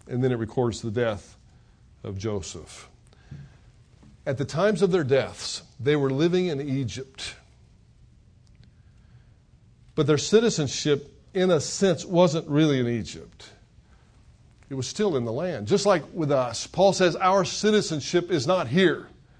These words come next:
We reside in Houston, Texas, most of us, or the surrounding areas. But our citizenship really is in heaven, a place we've never been to yet.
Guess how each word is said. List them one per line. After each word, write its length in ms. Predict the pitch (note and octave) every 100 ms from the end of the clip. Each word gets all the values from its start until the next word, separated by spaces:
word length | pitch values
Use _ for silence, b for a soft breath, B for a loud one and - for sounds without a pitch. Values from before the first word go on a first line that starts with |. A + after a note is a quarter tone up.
| b b b b b - -
We 140 | D3+
reside 460 | E3+ D3+ C3+ F3 F#3
in 100 | D#3+
Houston, 320 | E3+ E3+ E3
Texas, 420 | D#3 F3 E3+ C3
most 300 | C3+ F3 -
of 120 | C3 A2
us, 140 | G#2
or 80 | C#3
the 80 | B2+
surrounding 480 | - D3+ D3+ C#3
areas. 640 | C3+ C3 G#2+ D#2 - - - _ b b b b b -
But 120 | F3
our 140 | D#3+ D#3
citizenship 760 | - A#3 C4+ F#3 D#3 - D#3+ -
really 260 | G#3 B3+
is 120 | F3+
in 80 | E3+
heaven, 220 | F3 A3+
a 60 | D#3
place 240 | C3 A3
we've 120 | G3 F3
never 180 | G#3+
been 240 | F#3 G3 G3+
to 160 | F3
yet. 260 | D#3+ C#3+ G#2+